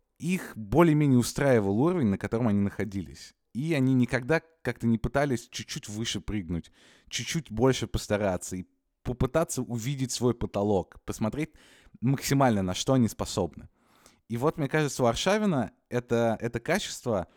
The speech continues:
которое, опять же, всегда меня восхищало, оно было на протяжении всей карьеры. Он всегда к этому шёл. Именно это его заставило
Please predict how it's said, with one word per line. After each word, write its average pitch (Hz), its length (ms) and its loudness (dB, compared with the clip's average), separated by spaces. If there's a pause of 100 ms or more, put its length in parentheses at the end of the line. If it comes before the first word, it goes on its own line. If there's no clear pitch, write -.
(500)
которое, 120 260 2
опять 113 220 -2
же, 104 80 -4
всегда 113 300 0
меня 95 180 2
восхищало, 90 560 -4
оно 147 180 4
было 131 580 2
на 101 120 -2
протяжении 110 480 0
всей 123 280 0
карьеры. 98 640 -4
Он 120 240 2
всегда 120 380 -4
к - 80 -8
этому 98 240 -2
шёл. 196 640 -2
Именно 156 260 2
это 143 440 -2 (160)
его 120 540 -2 (320)
заставило 117 800 0